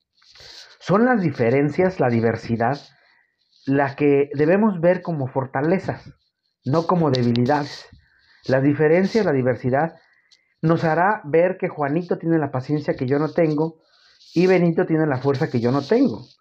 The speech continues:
Pero yo tengo la habilidad de poder crear en mi imaginación para poder llegar a un lugar. Las ideas son las que venden, no el dinero. Las ideas son las que venden.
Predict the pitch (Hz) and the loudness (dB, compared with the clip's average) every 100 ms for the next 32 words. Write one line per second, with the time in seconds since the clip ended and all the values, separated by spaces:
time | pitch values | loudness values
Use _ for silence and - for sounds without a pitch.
0 | _ - - - 160 170 196 208 202 202 | _ -20 -4 2 4 4 2 2 2 0
1 | 214 226 - _ 139 143 139 139 139 143 | -2 -6 -12 _ -2 0 0 -2 0 2
2 | 156 175 - _ _ - 127 135 135 135 | 0 -2 -6 _ _ -6 -2 0 0 0
3 | 147 151 _ - 147 143 147 147 - - | 0 -4 _ -4 0 2 0 -2 -8 -8
4 | 135 131 131 143 143 143 180 156 165 160 | -6 -4 -4 -2 -2 0 0 0 -2 -4
5 | 131 127 127 131 123 123 131 131 127 139 | 0 0 2 2 0 0 2 2 2 0
6 | 143 - _ - - - 147 147 170 151 | -2 -8 _ -20 -8 0 0 2 2 4
7 | 180 208 170 165 - - - 151 151 147 | 4 4 2 0 -12 -20 -6 -4 -2 -6
8 | - 135 127 165 165 135 113 98 _ _ | -4 -2 2 2 2 0 -4 -8 _ _
9 | _ _ - 120 131 156 190 135 147 120 | _ _ -8 -2 0 0 0 0 0 0
10 | 95 _ _ - 120 120 131 127 147 175 | -4 _ _ -8 -6 -4 0 2 4 2
11 | - _ _ - 135 147 147 - 120 113 | -4 _ _ -6 -2 0 -2 -4 -2 0
12 | 131 | 0